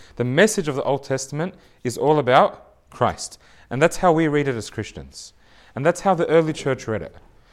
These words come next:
They didn't read it as just a story. Like, you know, if you give, if you give a person who's inquiring about, about Christianity the Bible and say, "Open Genesis one and read it," they're not gonna get it yet, right? Gen-, Gen-, you don't start with Genesis. We start somewhere else.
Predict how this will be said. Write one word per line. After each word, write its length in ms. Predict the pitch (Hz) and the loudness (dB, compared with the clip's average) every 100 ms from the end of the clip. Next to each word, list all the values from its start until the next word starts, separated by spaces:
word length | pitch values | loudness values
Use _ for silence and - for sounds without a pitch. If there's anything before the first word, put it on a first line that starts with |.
| _ - _ | _ -20 _
They 140 | 123 143 | 2 2
didn't 380 | 123 190 208 | 4 2 2
read 200 | 147 165 | 2 4
it 80 | 170 | 4
as 140 | 131 120 | 0 -4
just 180 | 139 | -8
a 60 | 135 | -10
story. 400 | - 143 139 117 | -4 0 2 2
Like, 160 | 104 104 | -2 -4
you 80 | |
know, 100 | 147 147 - | -4 -4 -6
if 140 | 127 | -8
you 60 | 147 | -6
give, 400 | 139 196 196 - - - - | -2 -2 -4 -14 -14 -14 -12
if 140 | 131 139 | -10 -6
you 80 | 135 | -4
give 160 | 165 | -2
a 60 | 165 | -2
person 380 | - 151 151 131 | 0 -2 0 -6
who's 160 | 131 | -4
inquiring 400 | 123 113 131 135 | -6 -4 -2 0
about, 320 | 110 117 113 | -2 -4 -8
about 260 | 113 120 110 | -6 -6 -4
Christianity 440 | 123 - 117 120 107 | -8 -8 -8 -6 -8
the 100 | 98 | -4
Bible 380 | 117 113 98 - - - | -4 -2 -6 -12 -20 -14
and 100 | 107 | -6
say, 180 | 131 120 | -2 0
"Open 300 | 135 139 117 | 0 -2 -4
Genesis 440 | 123 123 120 107 | -6 -6 -8 -8
one 140 | 117 113 | -6 -6
and 100 | 104 | -4
read 180 | 117 | -4
it," 140 | 98 - - _ - | -6 -10 -20 _ -6
they're 80 | |
not 160 | 127 143 | -4 -2
gonna 160 | 143 104 | -4 0
get 160 | 117 | 0
it 100 | 113 | 0
yet, 220 | 80 73 - _ _ _ _ _ | -4 -14 -18 _ _ _ _ _
right? 180 | 95 - - _ | -8 -8 -14 _
Gen-, 240 | 120 143 151 | -2 -2 -2
Gen-, 240 | 120 147 139 | -2 -2 0
you 60 | |
don't 180 | 139 170 | 0 -2
start 240 | - 151 127 | 2 2 2
with 100 | 107 | -2
Genesis. 520 | 120 113 - - - - - | -4 -4 -10 -16 -20 -20 -18
We 60 | - | -10
start 240 | - 139 | -2 -2
somewhere 260 | - 120 107 | -2 -4 -4
else. 260 | 73 - | -4 -10